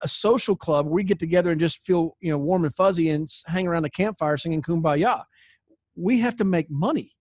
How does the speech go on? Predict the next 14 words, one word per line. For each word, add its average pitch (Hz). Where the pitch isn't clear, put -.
Uh, 147
you 208
have 196
to 147
eat. 262
You 208
have 220
to 202
keep 190
a 151
roof 190
over 165
your 135
head. 123